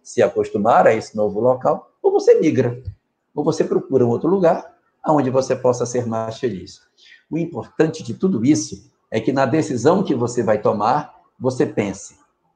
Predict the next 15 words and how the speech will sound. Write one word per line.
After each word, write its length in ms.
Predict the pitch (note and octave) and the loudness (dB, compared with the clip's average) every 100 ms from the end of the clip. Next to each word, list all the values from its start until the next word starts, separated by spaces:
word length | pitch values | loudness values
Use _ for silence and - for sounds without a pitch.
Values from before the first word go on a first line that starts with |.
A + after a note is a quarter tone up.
| - | -10
"O 80 | |
que 120 | G3 B3+ | -6 -4
eu 80 | |
estou 240 | A#3 - F#3+ | -4 -2 -4
fazendo?" 580 | - B2+ G2 G#2 F#2 - _ _ _ _ _ | -2 -4 -2 -6 -8 -18 _ _ _ _ _
Coloca 500 | - D#3+ F#3 F#3+ F3 | 0 4 4 4 4
o 160 | C#3+ C3+ | 2 2
meu 220 | C#3+ E3 | 2 2
amor 320 | C#3 B2+ C3+ | 2 2 0
a 60 | B2 | 0
Deus 400 | G2 B2 B2 A#2+ | -2 -2 -2 -4
sobre 260 | A2 G2+ G#2+ | -6 -8 -6
todas 400 | D#3+ E3 A2 F#2+ | -4 -4 -4 -8
as 140 | F#2 | -10
coisas 560 | - A2+ F#2+ - - | -6 -6 -6 -14 -20